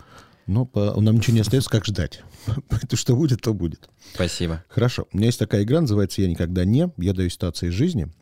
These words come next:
Speaker 1: а ты говоришь, было с тобой такое или нет.
Speaker 2: Мгм.
Speaker 1: Я никогда не выдумывал истории про себя.
Speaker 2: Нет.
Speaker 1: Нет?
Speaker 2: Мгм.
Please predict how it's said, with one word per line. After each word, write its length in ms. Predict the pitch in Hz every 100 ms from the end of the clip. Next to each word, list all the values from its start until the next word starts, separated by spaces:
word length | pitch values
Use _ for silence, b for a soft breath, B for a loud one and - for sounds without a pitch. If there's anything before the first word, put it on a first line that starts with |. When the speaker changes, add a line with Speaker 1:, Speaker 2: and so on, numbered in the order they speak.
| -
Speaker 1:
а 80 | 82
ты 80 | 135
говоришь, 200 | 120 80
было 140 | 98
с 80 | 127
тобой 200 | 80 73
такое 260 | - - 95
или 100 | 87
нет. 200 | 71 69 -
Speaker 2:
Мгм. 340 | 90 87 82 82 _ B B B B -
Speaker 1:
Я 180 | 107
никогда 500 | 143 185 185 117 101 -
не 140 | 101 98
выдумывал 480 | 101 120 156 139 98
истории 320 | - 95 95
про 140 | - 95
себя. 340 | - 71 65 _ _ _ -
Speaker 2:
Нет. 340 | 90 85 - _
Speaker 1:
Нет? 220 | 95 139 - _ -
Speaker 2:
Мгм. 260 | - 90